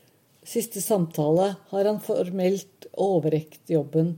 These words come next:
til etterfølgeren. Han holder i prosjektet, men det begynner å synke inn at han har mistet det. Selvåg Prosjekt er ikke i business for å saksøke styreledere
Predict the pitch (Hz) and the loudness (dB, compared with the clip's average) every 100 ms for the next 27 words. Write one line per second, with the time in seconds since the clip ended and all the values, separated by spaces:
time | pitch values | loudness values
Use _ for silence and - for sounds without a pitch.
0 | - 180 175 - 165 - 143 143 139 147 | -4 -4 -4 -8 -10 -10 -10 -8 -4 -2
1 | 156 151 _ _ _ _ _ _ _ _ | -2 -2 _ _ _ _ _ _ _ _
2 | _ 226 220 - 185 180 196 220 220 226 | _ -4 -2 2 4 4 4 2 2 0
3 | - 160 - - 208 202 - _ _ _ | 0 -4 -6 -4 -2 -4 -12 _ _ _
4 | _ - 208 214 233 233 190 151 156 180 | _ -6 0 2 4 4 2 2 2 -2
5 | - 196 156 - - 151 160 160 _ _ | -4 0 0 -2 -4 -2 -2 -4 _ _
6 | _ _ 165 165 170 170 160 _ _ - | _ _ 2 2 2 -2 -10 _ _ -10
7 | 170 156 156 156 156 - _ _ _ _ | -10 -4 0 0 -2 -6 _ _ _ _
8 | - - 160 165 160 - - 139 - - | -12 -2 0 0 -2 -6 -14 -18 -14 -12
9 | 156 _ _ _ _ _ _ _ _ _ | -12 _ _ _ _ _ _ _ _ _
10 | _ _ _ - 247 240 175 214 214 226 | _ _ _ -2 4 4 4 2 0 -2
11 | - 190 180 - - 147 131 135 147 185 | 0 -2 -2 -10 -10 -8 -6 -6 -4 -4
12 | 165 156 - 170 180 - - 180 175 - | -2 -2 -2 -6 -6 -8 -6 -4 -2 0
13 | 165 - - 139 - 160 180 147 139 139 | -2 -4 -10 -8 -6 -6 -2 -2 -2 -6
14 | 143 156 | -4 -4